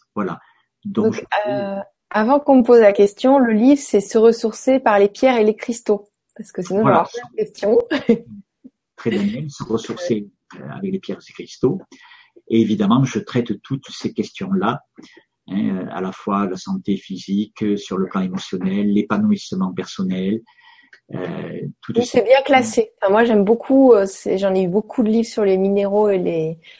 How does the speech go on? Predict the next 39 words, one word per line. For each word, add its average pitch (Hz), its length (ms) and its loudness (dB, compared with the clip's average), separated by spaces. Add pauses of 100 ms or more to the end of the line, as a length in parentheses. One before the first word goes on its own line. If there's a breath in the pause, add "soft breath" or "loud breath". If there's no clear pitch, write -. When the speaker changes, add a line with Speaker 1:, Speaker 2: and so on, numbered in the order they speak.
(140)
Speaker 2:
la 175 80 2
lithothérapie. 180 960 -2 (480 loud breath)
Et, 185 240 6
euh, 175 160 6
celui-là, 220 400 4
c'est 220 200 -2
celui 196 280 0
vraiment 220 320 0
que 240 60 2
j'ai 214 120 0
gardé, 202 540 4
euh, 190 220 2
que... 165 520 -4 (380 soft breath)
parce 180 120 -18
qu'il - 120 -6
y 185 40 2
a 165 40 2
le 165 60 -6
C 190 180 -2
D, 214 220 2
il 202 60 -2
y 185 40 -2
a 156 60 -2
plein 180 180 -10
de 180 40 -8
trucs 190 200 -10
avec. 202 340 -2
Donc, 180 320 -6
euh, 165 280 -8 (580 loud breath)
d'ailleurs, 226 260 6
il 277 80 2
y 254 40 8
a - 20 10
une, 196 560 4 (1300)
il 208 80 -2
y 220 40 6
a 220 40 4
une 220 280 2
question, 269 1080 -4